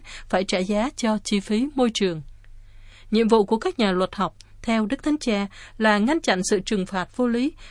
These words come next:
trong đó có việc giam tù hàng loạt, đông đúc và tra tấn trong các nhà tù, sự độc đoán và lạm dụng của lực lượng an ninh, mở rộng phạm vi về hình phạt, hình sự hóa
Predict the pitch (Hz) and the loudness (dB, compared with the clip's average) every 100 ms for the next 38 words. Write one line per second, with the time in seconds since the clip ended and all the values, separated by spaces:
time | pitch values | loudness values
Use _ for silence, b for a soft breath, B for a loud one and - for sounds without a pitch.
0 | B 240 220 220 233 302 359 226 - 285 | B 0 2 2 2 2 2 2 0 0
1 | 302 - 202 180 190 185 185 175 B B | 0 0 0 0 -2 -2 -2 -4 B B
2 | B 190 247 254 302 - 208 165 - 226 | B -2 0 2 2 2 0 0 0 -2
3 | 233 208 269 - 254 240 339 233 180 - | 0 0 -2 -2 -2 -2 -2 -2 -2 -2
4 | 190 170 B B - 240 214 208 220 233 | -2 -2 B B 2 4 4 2 2 2
5 | 330 254 190 202 185 185 180 185 320 226 | 2 2 2 0 -2 -2 -2 0 0 2
6 | - 190 - 233 247 247 247 220 B B | 0 -2 -2 -2 2 2 0 -2 B B
7 | B 233 285 247 190 214 196 262 285 277 | B 0 4 2 2 0 -2 2 0 2
8 | 196 190 180 - 190 175 - b b b | -2 -2 -4 -4 -4 -4 -8 b b b
9 | b b - 214 190 - 190 202 233 | b b 0 2 2 2 2 2 2